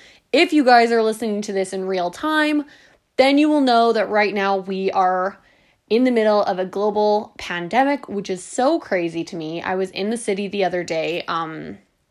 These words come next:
I had dropped off a meal with some friends just that I could, you know, gift them with something. And as I was driving around, well, not around, I literally went there and came straight home in case any of you want to nitpick that.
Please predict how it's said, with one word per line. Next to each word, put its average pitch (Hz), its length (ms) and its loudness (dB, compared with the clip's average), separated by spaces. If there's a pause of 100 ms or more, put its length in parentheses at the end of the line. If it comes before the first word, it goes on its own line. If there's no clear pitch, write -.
(380)
I 196 80 -12
had 185 200 -8
dropped 175 300 -2
off 165 380 -2 (400)
a 190 80 -4
meal 185 340 -2
with 180 120 -4
some 180 200 -10
friends 330 400 0
just - 300 -6 (540)
that 175 240 2
I 165 140 2
could, 160 260 -8
you 185 100 -6
know, 156 240 -8 (220)
gift - 300 0
them 185 180 2
with 180 100 -2
something. 180 500 -6 (460)
And 190 180 -6 (120)
as 233 260 -2
I 339 120 4
was 349 200 0
driving 180 420 -2
around, 185 680 -8 (140)
well, 175 120 -8
not 160 220 -4
around, - 380 -10 (100)
I 175 80 -4
literally 165 360 -4
went 160 180 -10
there 151 180 -8
and 151 100 -14
came 156 220 -12
straight - 300 -10
home 151 340 -12 (160)
in 190 140 -6
case 165 260 -10
any 175 200 -14
of 170 100 -16
you 190 120 -8
want 175 200 -10
to 165 160 -14 (760)
nitpick - 580 -8
that. - 260 -8